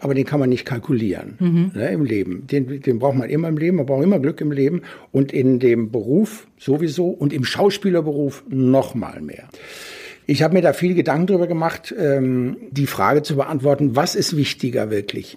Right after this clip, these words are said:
Speaker 1: Talent oder Leidenschaft? Und ich habe mich letztendlich für die Leidenschaft entschieden, weil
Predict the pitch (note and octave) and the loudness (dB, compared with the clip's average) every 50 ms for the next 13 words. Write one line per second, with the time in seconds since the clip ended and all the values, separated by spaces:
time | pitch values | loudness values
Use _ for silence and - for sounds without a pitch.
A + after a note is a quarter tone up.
0 | - - - - C3+ C3 A2 A2 B2 F3+ A#3 A3+ - - - - - _ _ - | -20 -18 -6 -4 -2 0 2 2 2 2 2 0 0 -4 -8 -14 -14 _ _ 0
1 | D#3+ D3+ C#3+ C3+ A#2 G#2 G#2 G2+ A2 F#2 - - - - - - - - - - | 2 4 4 4 4 2 0 -2 -4 -6 -6 -8 -8 -10 -14 -18 -20 -20 -20 -20
2 | - - - - - - - - - - - C#3 C3+ - - - - C#3 D3+ F#3+ | -20 -18 -18 -16 -14 -14 -14 -16 -12 -2 0 0 0 2 0 -2 0 2 4 4
3 | A3+ A#3 A3 F#3 D#3+ C#3 B2+ A#2+ - C3 A#2+ A#2 B2+ F#3 A3+ A3 - - - - | 6 6 6 6 6 4 2 2 -2 0 2 4 4 4 4 2 -2 -6 -8 -8
4 | - A2 G2+ - - - - - - - - - _ _ - - - C#3 C3+ D3 | -8 -8 -8 -10 -12 -14 -16 -16 -18 -20 -20 -20 _ _ -8 -4 -2 0 4 4
5 | B2+ A#2+ A2 A#2 A2+ A2 D#3+ B2 - - - A#2 A2+ - - - - - _ - | 4 4 4 0 -2 -2 -4 -6 -6 -6 -8 -10 -12 -14 -18 -20 -20 -10 _ -4
6 | B2 - - G#2 G2 - - - _ - - - - - - - - - - - | -4 -4 -4 -6 -8 -10 -14 -18 _ -18 -14 -14 -12 -12 -12 -12 -12 -12 -12 -14
7 | - - - - - - A#2+ A2 A2+ C3 B2+ A#2 F#2 E2 D#2+ | -14 -16 -18 -14 -8 -4 0 2 4 6 6 4 4 2 -2